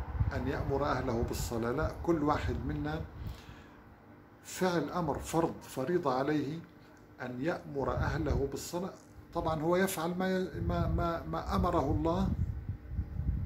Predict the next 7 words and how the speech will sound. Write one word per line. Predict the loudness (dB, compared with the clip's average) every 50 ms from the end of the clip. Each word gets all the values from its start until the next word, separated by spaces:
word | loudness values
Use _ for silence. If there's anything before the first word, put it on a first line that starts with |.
| -4 -2 -2
والله | -2 -2 0 0 2 2 4 4 2 2 4
يهدي | 2 0 0 -2 -4 -2 -2 -2 -2 -2 -4 -4 -6 -6 -6
من | -6 -4 -2
يشاء، | -2 0 0 2 2 2 2 0 0 -2 -2 2 2 2 0 0 -6 -6 -6 -6 -4 -8 -8 -6
ليس | -6 -4 -4 -4 -4
عليك | -2 -2 2 2 2 2 2
هداهم، | 0 -2 -2 0 0 0 0 0 0 -2 -4